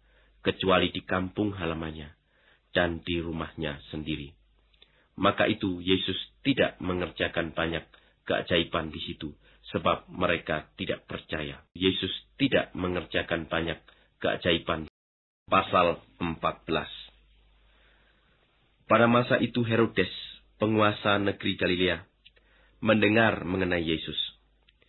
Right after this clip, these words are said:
Herodes berkata kepada pejabat-pejabatnya, "Pasti ini Yohanes Pembaptis yang sudah hidup kembali. Itu sebabnya ia mempunyai kuasa melakukan keajaiban." Sebab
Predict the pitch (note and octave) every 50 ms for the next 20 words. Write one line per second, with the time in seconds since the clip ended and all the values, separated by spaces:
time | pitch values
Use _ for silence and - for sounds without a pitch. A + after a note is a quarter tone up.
0 | _ _ _ _ _ _ - - E2+ F2+ E2+ - F#2 F2+ - - - - E2+ E2+
1 | E2+ F2 F2 - - F2+ F2+ - - F2+ F2+ - - - - - - F#2 E2 F#2
2 | F2+ - - - - G2 - F#2 - - - - - _ _ - F#2 F2 - E2+
3 | - E2 E2 D#2+ - - _ _ _ _ _ _ _ _ _ _ _ _ _ _
4 | _ _ _ _ _ _ G#2+ A2+ B2 - - C3 - - C3 C3 C3 B2+ A#2+ A#2
5 | A#2 A#2 A#2 A#2+ A#2+ - - _ A2+ A2+ G#2+ A2 G#2+ - - - F#2 - - -
6 | - _ - F2 G2 F#2+ F2+ F2 - - F#2 E2+ F2 E2+ - - D#2+ - - -
7 | - F2 E2+ E2 D#2+ D2+ D#2+ D2 C#2+ - _ _ _ _ _ _ - - - _
8 | _ _ _ _ _ _ _ _ - C3+ C#3+ C#3+ C#3+ A#2+ - - G2+ - - F2
9 | F2+ F2 E2 D#2 - - _ - G2+ G#2 G2+ F#2 F#2+ F#2+ F#2 F#2 - G2+ G2 F#2
10 | F2 - - - F#2 F#2 F#2 - - F#2+ E2 D#2 - - _ _ _ _ _ _
11 | _ E2+ F2+ F2+ F2 F2 E2+ - - F2+ - - E2+ E2 D#2+ D2+ D2 - _ -
12 | D#2 - - E2 - - D#2+ D#2 - - D#2 D2 C#2 C#2 - _ _ _ _ _
13 | _ _ _ _ _ _ _ _ _ - - _ _ - - G2+ G2 G#2+ G#2